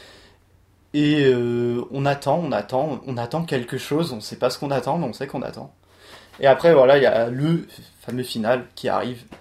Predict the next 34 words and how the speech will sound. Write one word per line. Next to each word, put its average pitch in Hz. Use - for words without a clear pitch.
Et, 143
euh, 131
d'un 135
côté, 147
on 180
est 120
très -
surpris, 175
on 123
est 113
un 107
peu -
dégoûté, 127
parce -
qu'on 120
se 110
dit, 113
ça, -
c'est -
peut-être 135
la 127
dernière 113
fois -
qu'on 135
verra 117
du 113
Twin 123
Peaks. -
Et 131
d'un 127
côté, 143
on 160
se 117
dit, 175